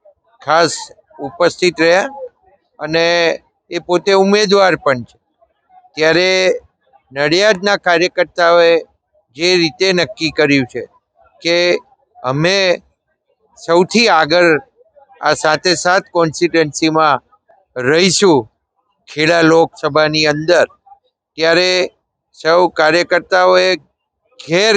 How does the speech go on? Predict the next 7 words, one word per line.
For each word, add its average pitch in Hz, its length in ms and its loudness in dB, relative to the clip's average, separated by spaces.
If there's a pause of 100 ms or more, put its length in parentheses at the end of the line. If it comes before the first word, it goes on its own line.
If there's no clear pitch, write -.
ઘેર 175 300 0
ફરી 165 360 -2 (600)
અને 170 240 -2
દરેક 175 440 2
ઘરની 180 460 0
માહિતી 175 480 0 (140)
એકત્ર 165 440 -2